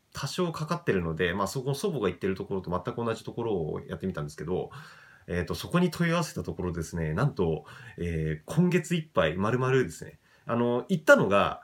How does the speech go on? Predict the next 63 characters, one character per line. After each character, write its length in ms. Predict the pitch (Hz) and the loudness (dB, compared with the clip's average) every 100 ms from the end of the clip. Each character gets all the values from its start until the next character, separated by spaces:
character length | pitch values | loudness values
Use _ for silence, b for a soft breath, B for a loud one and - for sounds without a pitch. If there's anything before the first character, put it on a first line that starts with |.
| B B - | B B -6
え 440 | 104 101 101 - | -2 0 0 -4
ー、 200 | _ - | _ -6
ち 60 | 165 | 0
な 60 | |
み 60 | 156 | 2
に 80 | 123 | 2
十 220 | 143 190 | 4 6
二 120 | 202 | 6
月 220 | 196 196 | 4 4
の、 280 | 190 185 180 | 4 4 2
ま 240 | 175 185 | 2 4
あ、 40 | 123 | 4
三 260 | 123 127 - | 2 -2 -4
日 140 | - 160 | -2 0
と 80 | 165 | 2
か 100 | 117 | 2
四 100 | 95 | 2
日 200 | - 123 | 0 -2
と 100 | 123 | 2
か、 200 | 98 90 | 2 4
ま 120 | 110 | 4
あ、 120 | 101 - - - _ | 0 -4 -16 -20 _
月 340 | 123 190 190 - | 6 8 8 4
初 120 | 80 | 0
な 80 | 80 | 0
ん 60 | |
で 60 | 76 | -4
す 100 | 78 | -6
よ 60 | 76 | -10
ね。 80 | - B B - | -10 B B 0
月 300 | 117 277 - 156 | 4 4 4 0
初 60 | |
に 400 | 113 123 92 - _ - | 4 2 2 -4 _ -2
問 180 | - 156 | 6 8
い 20 | |
合 60 | 180 | 8
わ 40 | |
せ 120 | 175 | 4
た 120 | 117 | 0
時 140 | 95 101 | 0 2
点 180 | 95 90 | 0 4
で、 260 | 104 85 B B | 4 2 B B
も 400 | 139 160 147 110 101 | 4 6 6 4 0
う、 140 | - - | -4 -2
な 80 | |
ん 20 | 156 | 2
か 80 | |
二 160 | 123 208 | 4 4
十 160 | 180 135 | 4 0
八 240 | 117 143 | 2 2
日 420 | 139 139 147 139 _ _ _ - | 2 2 -2 -2 _ _ _ -2
以 120 | 180 | 0
降 180 | 160 127 | 4 4
じ 80 | 101 | 6
ゃ 40 | |
な 100 | 110 | 2
い 120 | 101 | 2
と、 300 | - 95 87 B B - | 4 2 2 B B -2
え 260 | 98 95 | 0 0
ー 40 | - | -2
と、 120 | 110 | 0
予 140 | 110 | 6
約 760 | 147 156 156 156 160 156 - 156 | 6 6 6 6 4 0 -2 -4